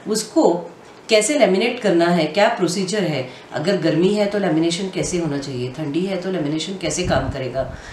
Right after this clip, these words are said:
मेरे कपकेक्स हैं, उसके बाद में, अ, बहुत सारी कुकीज़ करने वाली हूँ इस क्लास में। तो it's a continuous eight days full day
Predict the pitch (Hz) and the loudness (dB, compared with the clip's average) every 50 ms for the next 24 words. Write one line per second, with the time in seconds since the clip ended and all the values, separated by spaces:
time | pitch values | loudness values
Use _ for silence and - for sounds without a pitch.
0 | - - - - - 170 180 269 294 277 277 - 170 - - 202 185 180 175 - | -18 -18 -16 -6 -2 0 2 2 2 0 -2 -4 -4 -2 0 0 0 0 -2 -4
1 | 160 123 - - - - - - - - - 180 175 175 - 208 180 180 180 175 | -4 -4 -6 -8 -12 -16 -18 -18 -16 -8 -4 -4 -2 0 0 0 2 2 2 2
2 | 185 196 196 185 - 170 170 165 160 156 151 147 160 170 190 214 214 240 226 214 | 2 2 2 0 0 2 2 2 4 2 2 0 -2 -2 -2 -2 -2 -2 -4 -4
3 | 202 - - - - 160 180 214 202 - 180 170 156 151 151 151 147 151 151 151 | -4 -4 -4 -6 -4 -2 -2 -2 -2 -2 -2 -2 0 0 0 -2 -2 -2 -2 -2
4 | 147 - - 151 135 131 131 - 151 139 139 139 - - - - - - 262 269 | -4 -4 -4 -4 -4 -4 -4 -4 -6 -6 -6 -8 -10 -12 -16 -18 -12 -4 -2 0
5 | 262 269 330 320 285 240 226 226 - 302 311 302 285 277 269 262 277 277 - - | 0 0 0 0 0 -2 -2 -2 2 4 4 4 4 4 2 0 0 0 -2 -4
6 | - - - - - - - - 233 262 247 208 196 233 226 226 277 - - - | -8 -14 -18 -20 -20 -4 0 0 2 2 0 0 0 0 0 0 -2 -6 -8 -10
7 | - - - - - - - - - - 294 285 294 302 277 208 226 | -12 -14 -14 -16 -18 -18 -16 -14 -6 0 4 4 6 6 6 4 4